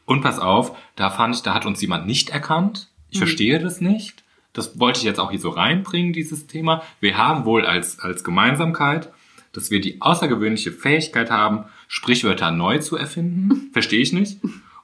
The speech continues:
Speaker 1: Und wir würden wohl Wörter anders betonen. Auch das ist
Speaker 2: Nee,
Speaker 1: mir,
Speaker 2: nee, nee, nee.
Speaker 1: das
Speaker 2: Mhm.
Speaker 1: ist mir eine
Speaker 2: Ich habe
Speaker 1: Rätselgeschichte.
Speaker 2: Hochdeutsch gelernt, ich betone immer korrekt und, äh, in Sch-, Sprichwörtern, da hab ich,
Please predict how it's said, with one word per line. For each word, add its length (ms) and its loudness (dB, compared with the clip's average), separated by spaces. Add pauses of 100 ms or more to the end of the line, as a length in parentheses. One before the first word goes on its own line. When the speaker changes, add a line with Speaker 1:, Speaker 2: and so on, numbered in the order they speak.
(120)
Speaker 1:
Und 280 2
wir 140 4
würden 220 4
wohl 260 2
Wörter 340 2
anders 260 -8
betonen. 560 -12
Auch 140 -6
das 440 -6
ist 280 -8
Speaker 2:
Nee, 80 0 (140)
Speaker 1:
mir, 180 6
Speaker 2:
nee, 100 -4
nee, 120 -2
nee. 220 -2
Speaker 1:
das 300 0
Speaker 2:
Mhm. 120 0
Speaker 1:
ist 260 0
mir 240 2
eine 220 0
Speaker 2:
Ich 60 -2
habe 200 -14
Speaker 1:
Rätselgeschichte. 520 2 (100)
Speaker 2:
Hochdeutsch 200 6
gelernt, 420 4
ich 120 -6
betone 580 2
immer 440 4
korrekt 640 -4
und, 320 0 (140)
äh, 340 0 (460)
in 100 -2
Sch-, 180 0 (240)
Sprichwörtern, 840 -2 (420)
da 80 -10
hab 120 -10
ich, 120 -10